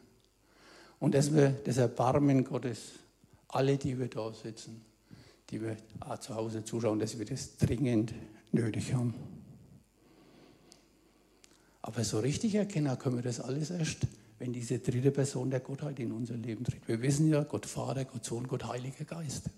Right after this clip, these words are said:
<laughs> Und der Heilige Geist, der will Wohnung in uns nehmen und der wird uns erleuchten und der wird uns das alles in alle Wahrheit führen.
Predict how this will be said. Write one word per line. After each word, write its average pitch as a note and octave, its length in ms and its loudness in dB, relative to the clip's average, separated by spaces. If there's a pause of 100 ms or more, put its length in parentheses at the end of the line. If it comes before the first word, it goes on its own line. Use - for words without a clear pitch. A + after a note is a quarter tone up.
(320)
<laughs> - 460 -12
Und E3 120 2
der D3+ 240 6
Heilige G#3 420 6
Geist, G#3 360 4
der F#3 120 10
will F3+ 160 8
Wohnung G3 400 10
in F3 100 12
uns E3 180 12
nehmen D3+ 340 12
und D#3 120 12
der G3 140 12
wird G#3+ 120 12
uns G#3 180 12
erleuchten F#3 480 12
und E3 120 12
der A3+ 120 12
wird A3+ 120 12
uns A3 140 12
das G3+ 160 12
alles G3+ 280 12
in A3 300 12 (180)
alle C4+ 600 12
Wahrheit B3+ 480 12
führen. D3+ 380 10